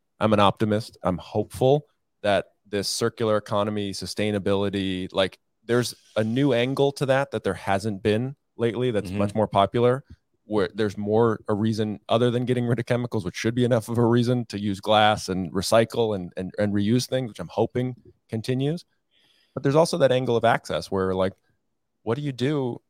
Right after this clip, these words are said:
Speaker 1: if you don't have the ability to, to find a way to have somebody help you get, and you are really big and you gotta get out, walk more and stuff like that? How do we make
Speaker 2: Mm-hmm.
Speaker 1: gym memberships more accessible? And how do we get a greater percent of the population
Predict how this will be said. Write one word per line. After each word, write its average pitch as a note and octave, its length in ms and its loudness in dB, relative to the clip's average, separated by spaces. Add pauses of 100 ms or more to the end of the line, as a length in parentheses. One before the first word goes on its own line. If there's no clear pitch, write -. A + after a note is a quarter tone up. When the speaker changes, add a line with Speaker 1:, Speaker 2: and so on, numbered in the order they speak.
(120)
Speaker 1:
if - 280 -14 (140)
you A2+ 80 -6
don't A#2+ 220 2
have F#2 360 0
the G2+ 80 -2
ability F2+ 440 -2
to, - 120 -12 (200)
to - 100 -8
find F#2+ 280 -2
a F2+ 60 -2
way F2+ 200 -2
to F2 80 -4
have F#2 180 -2
somebody E2 280 -8
help E2 220 -4
you D#2+ 180 -4 (180)
get, G2 140 -2 (140)
and F#2 140 -8
you F2+ 100 -2
are F#2 100 2
really F2+ 240 -2
big F2+ 280 -4
and E2+ 100 -8
you D#2+ 60 -12
gotta F2+ 160 -4
get F2 100 -4
out, F2 180 0
walk F2+ 300 2
more F2+ 220 -2
and E2+ 100 -6
stuff - 200 -10
like E2+ 160 -4
that? E2+ 200 -2
How G2 100 2
do B2 60 4
we A#2+ 60 2
make A2+ 140 0
Speaker 2:
Mm-hmm. - 60 -18
Speaker 1:
gym B2+ 160 -2
memberships F#2 520 -4
more F2 100 -8
accessible? D#2+ 500 -8
And D2+ 100 -10
how F#2 60 -4
do G#2+ 60 -2
we A2 60 -4
get G#2+ 120 -2
a G2 40 -2
greater G2+ 220 -2
percent - 240 -8
of G2 60 -4
the F#2+ 60 -4
population F2+ 800 -4